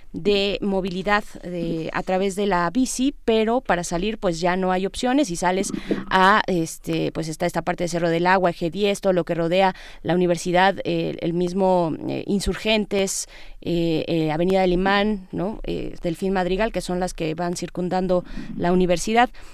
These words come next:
Pero preguntarte, eh, Rogelio, ¿qué, cuáles son los consejos para, en este momento, aquellos que no han, que no tienen una vida de ciclista, pues, animarse y hacerlo de esta manera, que tienen ahí, pues, una,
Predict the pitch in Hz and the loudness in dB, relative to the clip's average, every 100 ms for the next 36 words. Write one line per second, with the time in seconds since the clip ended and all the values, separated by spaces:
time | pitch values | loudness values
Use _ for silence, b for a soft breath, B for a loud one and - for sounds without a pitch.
0 | B - 233 233 - 254 269 302 302 - | B 2 2 4 6 8 8 6 4 4
1 | 269 220 - 208 202 190 220 262 269 269 | 2 2 -2 0 0 -2 -2 2 6 6
2 | - - - - - - - - 311 - | 4 -12 -14 -14 -16 -18 -8 0 2 2
3 | - 339 349 381 - 254 - 320 - 185 | 4 4 6 0 2 -2 2 0 2 -2
4 | - 233 233 247 - 220 240 - 277 240 | 0 2 6 4 4 2 2 2 2 2
5 | 240 220 - 247 190 214 233 - 202 202 | 2 0 -2 -2 -2 -2 -4 -2 2 4
6 | 214 220 208 B B 208 208 233 226 220 | 4 2 -2 B B 0 0 2 2 4
7 | 208 - 202 202 196 160 202 196 190 180 | 2 2 2 4 4 2 -2 0 2 0
8 | 170 B B B 175 190 208 - 240 226 | -2 B B B -2 0 0 0 0 0
9 | - 240 - B - 220 214 - 214 226 | 0 -2 -2 B -4 -2 -2 -2 0 2
10 | 269 269 - 196 - 196 185 220 214 233 | 2 2 0 -2 -2 -2 -2 -2 0 0
11 | 196 - 202 180 170 180 165 - - 202 | 0 0 0 2 2 0 -2 -4 -2 0
12 | 208 185 202 208 190 190 190 196 170 | 2 2 2 -2 -2 -2 0 0 -2